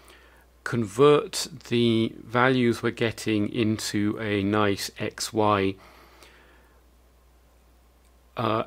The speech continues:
and send it to the Atari operating system. And this seems to happen via iKeyboard.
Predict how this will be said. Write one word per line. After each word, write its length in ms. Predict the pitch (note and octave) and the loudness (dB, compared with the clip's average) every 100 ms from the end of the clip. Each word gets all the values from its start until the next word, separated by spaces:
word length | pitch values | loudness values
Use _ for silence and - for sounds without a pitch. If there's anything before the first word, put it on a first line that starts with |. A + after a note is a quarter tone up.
| - | 0
and 400 | G#2+ G2+ G2 G2 | 0 2 0 -2
send 340 | - A2 G#2 | 0 0 0
it 240 | G2 - - | -4 -6 -14
to 540 | - - G#2+ G#2 G2+ G2 | -10 -6 -4 -2 -2 -4
the 520 | - G2 G2+ G2 G2+ | -6 -8 -4 -2 -4
Atari 680 | - - G#2+ G#2 G2 F#2+ - | -4 -2 0 2 0 -2 -2
operating 320 | C#3 A#2 G#2 | -2 0 -4
system. 460 | - F#2+ - F#2+ F2+ - - - - - - | -6 -8 -6 -6 -6 -14 -20 -20 -20 -12 -4
And 140 | G#2+ | 2
this 180 | C#3+ C3+ | 2 2
seems 380 | - C#3+ C3 - | 0 2 2 0
to 100 | - | -2
happen 640 | B2+ A#2 - A2+ G#2+ G#2 | 0 0 0 0 2 0
via 580 | - A2 A2 A2 G#2+ G#2+ | 2 4 4 4 2 2
iKeyboard. 640 | C3+ B2+ - A2+ G2+ F#2 | 2 2 0 -2 0 0